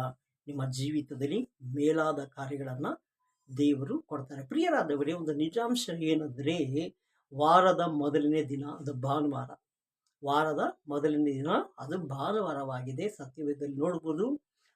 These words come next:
ಆ ಒಂದು ದಿನವನ್ನ ನೀನು ದೇವರಿಗೆ ಮೀಸಲಾಗಿಯೂ ಮೆಚ್ಚುಗೆಯಾಗಿಯೂ ಪ್ರೀತಿಪೂರ್ವಕವಾಗಿ ನೀನು ಒಪ್ಪಿಸಿಕೊಟ್ಟು ಆರಾಧನೆ ಮಾಡಿ ದೇವರ ವಾಕ್ಯವನ್ನ ಕೇಳಿ, ಇನ್ನ ಇರುವಂತ ಆರು ದಿನ ಇದೆಯಲ್ಲ,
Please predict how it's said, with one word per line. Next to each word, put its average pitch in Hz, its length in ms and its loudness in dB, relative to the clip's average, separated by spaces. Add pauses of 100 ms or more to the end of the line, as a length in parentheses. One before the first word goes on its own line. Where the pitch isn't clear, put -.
ಆ 196 180 4
ಒಂದು 247 380 4
ದಿನವನ್ನ 240 480 2 (640)
ನೀನು 185 320 2
ದೇವರಿಗೆ 214 440 8
ಮೀಸಲಾಗಿಯೂ 202 920 -2
ಮೆಚ್ಚುಗೆಯಾಗಿಯೂ 208 1160 -4 (480)
ಪ್ರೀತಿಪೂರ್ವಕವಾಗಿ 208 1160 -2
ನೀನು 165 220 -2
ಒಪ್ಪಿಸಿಕೊಟ್ಟು 196 840 -6
ಆರಾಧನೆ 190 680 0
ಮಾಡಿ 185 400 -4
ದೇವರ 175 300 2
ವಾಕ್ಯವನ್ನ 180 720 -4
ಕೇಳಿ, 196 640 0 (640)
ಇನ್ನ 220 300 0
ಇರುವಂತ 220 480 8
ಆರು 185 500 8
ದಿನ 196 220 4
ಇದೆಯಲ್ಲ, 175 380 2